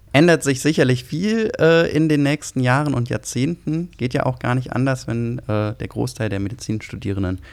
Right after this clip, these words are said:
weiblich ist. Aber, äh, da schweifen wir jetzt ab. Ist natürlich eine, äh, sehr politische Frage, ob sich das, äh, schnell genug ändert und ob auch die Bedingungen, äh, dafür gut genug sind, dass sich das ändern kann. Ähm, ja, aber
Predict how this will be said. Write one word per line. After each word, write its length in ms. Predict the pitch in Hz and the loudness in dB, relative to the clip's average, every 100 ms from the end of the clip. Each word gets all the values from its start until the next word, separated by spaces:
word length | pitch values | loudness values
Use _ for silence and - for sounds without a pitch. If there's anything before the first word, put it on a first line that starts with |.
| - - | -20 -2
weiblich 320 | 113 - 147 | 0 0 0
ist. 160 | - - - - - | -2 -4 -14 -20 0
Aber, 420 | 127 135 135 135 117 113 113 117 | 4 6 6 6 4 6 4 0
äh, 60 | - | -2
da 140 | 104 104 | 2 4
schweifen 340 | 127 143 147 | 6 6 6
wir 100 | 123 | 6
jetzt 300 | 117 - - | 6 2 0
ab. 180 | 139 135 | 2 2
Ist 180 | 123 123 | 0 2
natürlich 300 | 117 117 113 | 2 4 4
eine, 280 | 110 107 - | 4 4 2
äh, 120 | 101 | 2
sehr 160 | 101 107 | 2 2
politische 580 | - 104 107 - - 104 | 2 2 0 -2 -8 -8
Frage, 320 | - 101 101 | -4 0 0
ob 160 | 90 - | -2 -4
sich 180 | 92 | -4
das, 280 | - 87 - - - - - | -2 -4 -4 -16 -20 -20 -8
äh, 300 | 92 85 85 - - | -2 0 -2 -6 -14
schnell 240 | - 104 | -2 0
genug 260 | 110 110 98 | 2 0 -2
ändert 220 | 107 104 | 0 0
und 100 | 95 | 0
ob 140 | 85 - | -4 -4
auch 80 | 90 | -4
die 120 | 92 | -6
Bedingungen, 640 | - - 101 101 92 80 - - - - - | -8 -6 2 2 2 -2 -8 -20 -20 -20 -8
äh, 160 | 85 82 | -4 -4
dafür 460 | 85 85 - 85 80 | -4 -8 -4 -4 -4
gut 280 | - 104 | -4 -4
genug 300 | - 92 85 | -2 -2 -2
sind, 280 | - 87 80 | -4 -6 -4
dass 140 | 82 - | -6 -6
sich 120 | 90 | -8
das 160 | 80 - | -10 -8
ändern 300 | 87 82 82 | -8 -6 -6
kann. 240 | - 78 - - - - - - - | -6 -8 -10 -20 -20 -18 -20 -20 0
Ähm, 640 | 135 135 135 135 131 131 127 - - - - - - | 6 8 8 8 6 4 0 -6 -18 -20 -20 -8 4
ja, 320 | 156 147 107 | 6 6 4
aber 500 | 160 160 156 151 - | 6 8 8 4 0